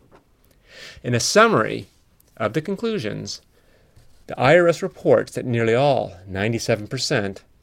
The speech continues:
of the five oh one C three organizations surveyed adequately maintain the necessary bond records to ensure post-issuance compliance. To learn more about the results of the projects, go to w w w dot i r s dot gov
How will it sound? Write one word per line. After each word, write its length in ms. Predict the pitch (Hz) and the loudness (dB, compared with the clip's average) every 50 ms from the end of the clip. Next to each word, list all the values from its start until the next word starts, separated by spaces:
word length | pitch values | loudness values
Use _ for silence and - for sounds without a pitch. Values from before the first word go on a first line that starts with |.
| _ _ _ _ _ _ | _ _ _ _ _ _
of 100 | - 101 | -10 -10
the 60 | 104 | -10
five 300 | - - - 117 127 131 | -4 2 4 6 6 6
oh 60 | 143 | 4
one 200 | 139 139 131 131 | 2 2 0 -2
C 220 | 123 - - 135 131 | -2 -2 -4 -4 -4
three 200 | 135 135 135 123 | -4 -4 -2 -2
organizations 540 | 117 113 117 117 107 120 113 101 117 107 - | -2 0 -2 -2 -2 -2 -2 -2 -4 -8 -4
surveyed 520 | - 139 151 156 131 107 95 90 92 87 - _ _ - - - - _ _ - | 0 0 0 2 0 -2 -4 -6 -8 -10 -14 _ _ -20 -20 -20 -20 _ _ 2
adequately 500 | 117 117 123 135 139 - 165 - 147 143 | 4 6 6 6 4 2 0 -2 0 0
maintain 540 | 139 139 143 139 120 123 113 110 107 104 | 0 0 -2 -2 -2 0 0 0 0 0
the 80 | 101 98 | -2 -4
necessary 480 | 95 98 107 107 107 - 123 123 127 120 | -2 -2 -2 -4 -4 -4 -4 -4 -2 -2
bond 280 | - 123 123 123 127 | -2 -2 -2 0 0
records 420 | 135 139 131 - - 101 92 90 - | 2 0 0 0 -2 -4 -4 -8 -12
to 120 | - - | -10 -10
ensure 340 | 101 92 - - 120 117 113 | -8 -8 -6 -2 0 0 0
post-issuance 760 | - - 104 104 98 - - 104 95 - - 101 95 92 - | 0 -2 -4 -4 -4 -4 -8 -10 -10 -8 -8 -8 -8 -8 -10
compliance. 600 | - 98 92 - 101 95 - - - - - - _ _ _ _ _ _ _ _ _ _ _ _ _ _ _ _ _ _ - - - - - - | -12 -14 -14 -12 -14 -14 -14 -16 -18 -18 -18 -20 _ _ _ _ _ _ _ _ _ _ _ _ _ _ _ _ _ _ -20 -20 -20 -20 -10 -2
To 80 | 123 | 0
learn 140 | 123 123 123 | 2 2 4
more 160 | 131 131 123 | 4 4 4
about 240 | 117 104 113 107 - | 6 6 6 4 4
the 80 | - 110 | 2 0
results 320 | 104 92 117 123 139 - | 0 4 4 4 4 4
of 80 | 175 165 | 0 -2
the 80 | 165 | -2
projects, 720 | 165 - 160 147 127 98 95 101 - - - - - - - _ _ _ _ _ _ - | 0 2 2 2 2 0 -2 -6 -8 -10 -12 -14 -16 -16 -18 _ _ _ _ _ _ -2
go 140 | - 117 104 | 0 2 2
to 80 | 101 | 2
w 500 | 92 85 104 104 104 104 120 131 139 147 | 0 2 2 2 2 2 2 0 -2 0
w 300 | 135 127 117 110 123 127 | 0 0 0 0 -2 0
w 300 | 117 117 110 104 110 113 | 2 2 2 2 2 0
dot 200 | 101 98 85 - | 0 0 0 -2
i 180 | - 147 139 104 | -4 -4 -2 0
r 80 | 107 | 0
s 80 | 104 98 | 0 0
dot 220 | - 101 - - | 0 -2 -2 0
gov 380 | - 131 139 151 170 175 170 - | 2 2 4 4 2 0 -4 -8